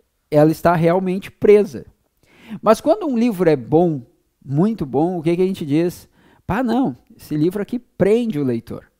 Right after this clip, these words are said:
Ele prende o leitor, ou seja, tu fica ali agarrado no livro, não consegue largar mais o livro. Sim ou não? Sim. Então, tá aí o duplo sentido. O duplo sentido tá no prende o leitor, tá na palavrinha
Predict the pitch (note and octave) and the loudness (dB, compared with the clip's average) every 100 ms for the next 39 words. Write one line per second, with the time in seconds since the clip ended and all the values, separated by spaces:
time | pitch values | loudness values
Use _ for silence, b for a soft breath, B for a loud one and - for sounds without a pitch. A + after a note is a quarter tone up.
0 | _ _ _ _ - C#3 D3+ - D#3+ E3+ | _ _ _ _ -4 -2 -2 0 0 0
1 | D#3 C3 B2 A#2+ A#2+ C#3+ C3+ - - D3+ | -2 -2 -4 -8 -4 -4 -4 -8 -8 -8
2 | C#3+ F3 F3+ D#3+ C3 D3 E3+ E3 D#3 F3 | -8 -8 -6 -6 -2 -2 -2 -2 0 0
3 | F3 F3 F#3 F3 E3 F3+ F#3+ F#3+ D3+ G3 | 0 -8 -8 -4 -2 2 2 4 6 6
4 | F#3 E3+ D3+ C#3+ C#3+ A2+ - _ b b | 6 2 2 2 2 0 -8 _ b b
5 | b - D3+ D#3+ D3 A#2 _ b b - | b 0 4 4 4 0 _ b b -14
6 | - C3 - b b G#3+ G3+ E3 D#3+ F#3+ | -8 -8 -8 b b -2 2 2 2 0
7 | D#3 C#3+ D3+ C#3+ C3+ C#3 F3+ - B2+ A#2 | 2 2 0 -4 -4 -6 -8 -6 -4 -4
8 | - b b C#3+ D#3 D#3 E3+ D3+ D#3+ F3+ | -8 b b -2 -2 -2 -6 -4 -4 -2
9 | E3+ G3+ G#3+ G3+ G3 G#3+ G#3+ F3 A3+ A#3 | -2 -2 -6 -4 -4 -4 -6 -4 0 0
10 | A#3 G#3+ F#3+ C3+ C3+ D3 E3 E3 D3 C#3+ | 0 0 0 -2 -2 0 0 0 0 -2